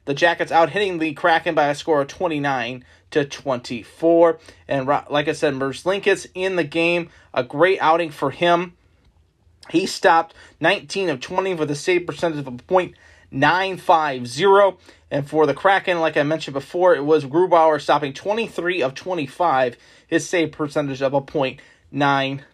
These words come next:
two zero. So we get up to, uh, Tuesday night.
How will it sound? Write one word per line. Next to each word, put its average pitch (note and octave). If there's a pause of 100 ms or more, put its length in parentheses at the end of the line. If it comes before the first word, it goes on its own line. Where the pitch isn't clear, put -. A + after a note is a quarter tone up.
two A#2+ (160)
zero. A2
So -
we C3
get A#3+
up B3+
to, F#3
uh, D#3+ (680)
Tuesday F3
night. C#3